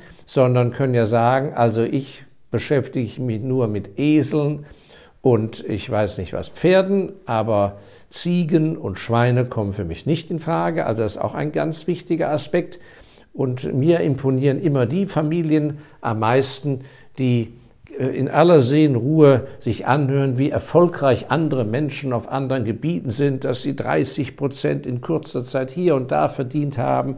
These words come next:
und dass sie da und dort investiert haben und die dann mir in aller Ru-, Seelenruhe sagen, „Das freut uns sehr für die anderen. Wir, Familie X Y,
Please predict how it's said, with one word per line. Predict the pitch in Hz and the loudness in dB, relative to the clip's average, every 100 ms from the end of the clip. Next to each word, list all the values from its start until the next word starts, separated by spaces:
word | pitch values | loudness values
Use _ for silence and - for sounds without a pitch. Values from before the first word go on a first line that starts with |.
| - - - - | -10 -18 -16 -6
und | 139 | -2
dass | 139 131 | -2 0
sie | 147 | -2
da | 143 143 156 | 2 2 2
und | 147 143 135 | 0 -2 2
dort | 151 147 - | 2 2 -2
investiert | 139 135 131 147 127 117 | -4 -4 -4 -2 -2 0
haben | 123 127 - - - - | 0 -2 -8 -20 -16 -6
und | 120 | -4
die | 117 | -2
dann | 110 107 - | 0 -2 -4
mir | 123 117 | -2 -2
in | - 107 | -2 -2
aller | 120 160 139 117 - | 2 4 4 2 0
Ru-, | 135 - | -4 -2
Seelenruhe | 120 135 117 110 104 | 2 2 2 0 -2
sagen, | 110 104 113 - - - - - | -2 -2 -4 -8 -20 -20 -12 4
„Das | 147 147 - | 6 6 0
freut | - 120 117 - | 4 4 4 0
uns | 85 - | -8 -2
sehr | 202 220 208 | 4 4 4
für | 208 165 | 2 0
die | 170 | 2
anderen. | - 143 139 131 127 - - - - | 2 2 2 2 0 -12 -20 -16 -6
Wir, | 107 185 226 220 208 208 - - - 294 | 2 6 8 8 6 2 -8 -20 -20 -12
Familie | - 127 117 139 104 101 92 - | 0 2 4 2 0 -2 -4 -6
X | 104 - | -8 -2
Y, | 214 - - 165 147 139 143 | -2 -2 0 4 6 6 4